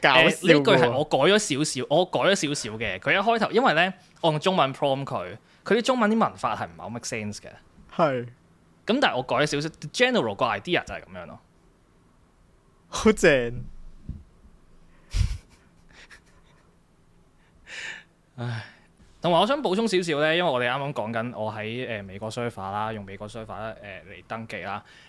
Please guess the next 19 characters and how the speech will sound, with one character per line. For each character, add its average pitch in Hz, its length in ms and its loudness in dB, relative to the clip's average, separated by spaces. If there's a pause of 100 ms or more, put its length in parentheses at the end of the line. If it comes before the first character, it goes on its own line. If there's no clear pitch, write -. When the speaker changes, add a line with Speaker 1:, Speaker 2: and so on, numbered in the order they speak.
Speaker 2:
誒， 151 380 -2
呢 262 80 2
一 294 120 2 (100)
單 254 320 -2
嘢 107 440 -6 (540)
喺 151 240 -2
香 175 420 -2
港 120 520 -8
新 151 180 -4 (160)
聞， 107 400 -8
即 151 100 -6
係 - 60 -10
科 160 160 2
技 120 60 -12
新 139 120 -4
聞 131 160 -4
界 127 80 -4
嘅 104 160 -4
reception， 107 460 -10